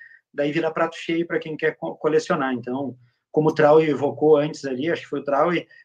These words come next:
de poder usar states, a maioria dos meus cachimbos são states, sem medo nenhum, tu consegue ver se ele tá comprometido ou não. Eu faço a manutenção dos meus cachimbos aqui, não é nada difícil, e aí tu acaba tendo uma peça com valor sentimental ou histórico,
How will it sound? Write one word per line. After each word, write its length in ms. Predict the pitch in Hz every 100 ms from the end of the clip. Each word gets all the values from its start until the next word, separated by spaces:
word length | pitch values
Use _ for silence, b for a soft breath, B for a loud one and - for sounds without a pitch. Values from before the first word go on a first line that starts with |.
| _
de 100 | 135
poder 360 | 147 127 147 185
usar 240 | 147 143
states, 420 | 139 151 165 - -
a 60 |
maioria 360 | 135 139 139 175
dos 140 | 180 160
meus 140 | 156
cachimbos 400 | 147 - 156 151
são 100 | 156
states, 500 | 139 147 160 180 - b b b
sem 280 | - - 185
medo 200 | 185 185 185
nenhum, 240 | 156 180
tu 100 | 185
consegue 380 | 170 147 156 156
ver 120 | 143
se 120 | 151
ele 60 | 127
tá 100 | 143
comprometido 640 | 147 143 139 127 151 147
ou 60 | 147
não. 220 | 135 -
Eu 260 | 147 180 190
faço 360 | 156 147 147
a 40 | 139
manutenção 480 | 131 127 135 127 135
dos 80 | 131
meus 160 | 127 -
cachimbos 520 | 120 - 135 165 127
aqui, 220 | 123 151
não 120 | 135
é 60 | 127
nada 340 | 123 131 139 - _ _ _ -
difícil, 800 | 120 120 - 143 180 - 220 214 B B B -
e 120 | 165
aí 220 | 160 170
tu 80 | 190
acaba 300 | 185 165 175
tendo 180 | 175 170
uma 160 | 170
peça 500 | - 160 165 - 247
com 220 | - 160 147
valor 360 | 139 143 156
sentimental 760 | - 147 143 143 131 127 135 147
ou 120 | 139
histórico, 720 | 131 - 135 147 214 - 240